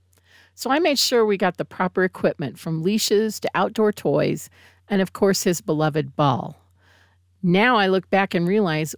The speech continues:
we've gotten a lot more exercise being on the road than we ever did living in a stationary house.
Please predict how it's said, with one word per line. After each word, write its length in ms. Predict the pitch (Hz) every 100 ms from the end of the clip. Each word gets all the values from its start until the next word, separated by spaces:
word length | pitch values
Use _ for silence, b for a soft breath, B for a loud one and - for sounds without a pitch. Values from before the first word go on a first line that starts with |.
| -
we've 260 | 175 233
gotten 260 | - 170 147
a 80 | 147
lot 320 | 160 233 302
more 180 | 196 -
exercise 600 | 185 - 185 - 165 151
being 220 | - 165
on 140 | 160 147
the 80 | 143
road 380 | 151 147 139
than 120 | 143 151
we 160 | 147 -
ever 240 | 180 196
did 320 | 139 127 139
living 320 | - 147 143 139
in 100 | 135
a 80 |
stationary 680 | 139 - 143 147 - 127 139
house. 640 | 135 147 147 180 - -